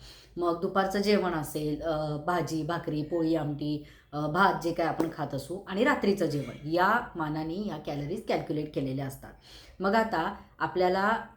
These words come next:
असं धरून चाला की पाचशे ते सातशे कॅलरीज बर्न करायच्या आहेत. तर सगळ्यात पहिली टिप म्हणजे काय की कॅलरीज बर्न होणं किंवा कॅलरीज या,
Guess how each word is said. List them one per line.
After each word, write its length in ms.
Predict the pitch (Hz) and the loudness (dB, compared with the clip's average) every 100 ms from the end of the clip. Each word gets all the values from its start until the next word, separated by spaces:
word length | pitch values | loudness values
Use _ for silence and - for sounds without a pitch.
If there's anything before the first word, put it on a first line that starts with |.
| - | -12
असं 240 | 185 - 208 | -6 -2 2
धरून 280 | 233 302 277 | 6 6 4
चाला 280 | 170 151 | 2 0
की 200 | 151 202 | -4 -6
पाचशे 380 | 196 170 - 185 | -4 -4 -4 -4
ते 100 | 226 | -4
सातशे 360 | 226 160 - 165 | -4 -4 -4 -4
कॅलरीज 420 | 160 143 143 226 | -2 -2 -2 0
बर्न 240 | 214 226 170 | 2 2 2
करायच्या 420 | 143 135 135 123 | -2 -4 -6 -10
आहेत. 120 | - - | -8 -8
तर 100 | 190 | -6
सगळ्यात 400 | - 160 196 254 - | -4 -2 0 0 2
पहिली 260 | 214 202 208 | 2 2 0
टिप 220 | 202 190 | -2 -4
म्हणजे 240 | 175 165 | -2 0
काय 260 | 165 160 156 - - - - _ | 0 -2 -4 -8 -20 -20 -20 _
की 200 | 214 214 | -4 2
कॅलरीज 600 | 240 160 170 190 269 269 - _ | 4 4 4 4 2 0 -8 _
बर्न 360 | 160 165 233 285 | -6 4 6 8
होणं 320 | 226 185 151 - - | 4 4 2 -2 -4
किंवा 200 | 175 196 | -2 -2
कॅलरीज 680 | - 175 156 165 180 208 190 | 0 0 0 2 2 0 0
या, 280 | 185 190 | 2 2